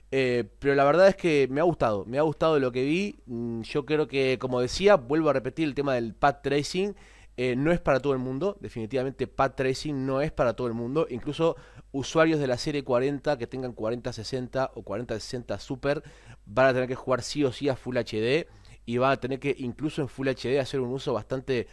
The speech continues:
agresivo del D L S S para poder tener buenos cuadros por segundo. Entonces bueno, ahí ya quedará a criterio de cada uno si activan D L S S, si activan path tracing, pero yo creo que combinando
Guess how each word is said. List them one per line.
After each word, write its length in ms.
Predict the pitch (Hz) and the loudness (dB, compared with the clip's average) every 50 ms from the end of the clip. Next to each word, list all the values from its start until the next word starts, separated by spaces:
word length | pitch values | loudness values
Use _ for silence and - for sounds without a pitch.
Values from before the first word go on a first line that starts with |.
| - - - | -20 -8 -2
agresivo 680 | 113 113 113 110 104 - - - 147 143 139 135 120 | 0 0 2 0 -2 -4 -4 -4 0 0 2 2 0
del 240 | 117 120 113 104 104 | 0 -2 -4 -4 -2
D 80 | 120 127 | -2 0
L 100 | 127 127 | 0 -2
S 220 | 120 - 120 113 | -2 -2 -4 -4
S 200 | 123 120 - 143 | -4 -4 -6 -8
para 260 | 113 - 107 104 95 85 | -4 -4 -4 -4 -4 -2
poder 180 | 113 123 120 | -4 -4 -4
tener 220 | - 117 123 123 107 | -4 -6 -4 -4 -4
buenos 220 | 117 120 120 117 | -4 -6 -6 -6
cuadros 220 | - 117 113 117 | -6 -6 -6 -6
por 160 | 110 107 104 104 | -6 -8 -10 -8
segundo. 360 | - 113 123 135 139 151 147 | -6 -4 -2 -2 -2 -2 -4
Entonces 180 | - - 151 | -6 -4 -4
bueno, 180 | 139 143 135 123 | -2 0 0 2
ahí 120 | 120 143 | 0 0
ya 160 | 143 - 170 - | 2 0 -2 0
quedará 420 | 147 131 120 120 135 151 160 - - - - - - - - | 0 0 0 4 6 6 4 4 0 -18 -20 -20 -20 -12 -6
a 120 | - 110 | -6 -4
criterio 340 | 98 117 107 - 139 131 135 | -4 -4 -4 -4 -2 -2 0
de 80 | 127 117 | -2 0
cada 240 | - 127 120 117 | 0 0 0 2
uno 320 | 131 151 170 165 165 175 165 | 2 0 2 2 0 0 0
si 180 | - - - | -2 -4 -6
activan 380 | 110 95 - - 143 143 131 127 | -6 -6 -4 -4 -2 0 0 0
D 80 | 120 123 | -2 -2
L 120 | 117 120 | -4 -4
S 200 | - - 120 135 | -4 -2 -2 -2
S, 160 | 147 - 147 | -2 -2 -4
si 100 | - - | -8 -8
activan 300 | 101 - - 131 123 110 | -12 -8 -4 -4 -4 -2
path 200 | - 123 117 101 | -2 -2 -4 -2
tracing, 340 | - 135 143 139 - 156 135 | -2 -2 -2 -2 -4 -6 -6
pero 160 | 117 120 123 | -6 -8 -8
yo 80 | - 156 | -6 -6
creo 140 | 175 175 151 | -4 -4 0
que 160 | 165 156 - - - - - - - | 0 -2 -2 -2 -10 -20 -20 -18 -6
combinando 840 | - 151 151 143 135 151 160 175 202 220 214 175 139 120 107 95 - | 0 2 2 2 2 0 2 6 6 6 6 4 2 0 0 -2 -4